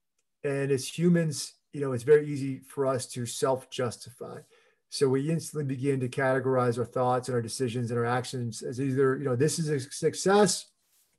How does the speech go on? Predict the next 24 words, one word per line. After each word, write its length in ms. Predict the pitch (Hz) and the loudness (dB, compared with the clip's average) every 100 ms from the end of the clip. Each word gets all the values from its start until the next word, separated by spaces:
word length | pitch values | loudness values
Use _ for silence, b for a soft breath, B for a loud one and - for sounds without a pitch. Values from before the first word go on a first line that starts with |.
| _ _ _ - | _ _ _ -2
or 180 | 139 | 0
this 280 | 123 151 147 | 4 4 4
is 100 | 139 | 0
a 80 | 139 | -2
failure. 560 | - 139 127 135 - - b b b b b - | 4 6 6 4 -2 -6 b b b b b 0
And 100 | 147 | 2
in 140 | 135 | 2
doing 240 | 131 170 175 | 6 8 8
so, 300 | - 156 143 | 8 8 8
we 160 | 139 | 4
attribute, 580 | 131 - 156 143 139 139 - - | 0 -2 -2 0 0 -2 -8 -10
uh, 160 | 127 | -6
success 400 | 120 131 156 131 | -6 -4 2 2
and 140 | 131 120 | 2 2
failure 280 | 139 135 127 | 2 2 -2
to 160 | 175 | -6
either 500 | 165 160 151 147 143 b b b b _ - | -6 -4 0 0 -2 b b b b _ -6
of 120 | 127 | 0
those 180 | 131 - | 2 6
things 240 | 190 156 | 6 6
we 140 | 147 | 2
have 100 | 139 | 0
control 500 | - 123 - 208 226 | 0 -8 2 8 8
over, 320 | 127 - - | 8 2 -10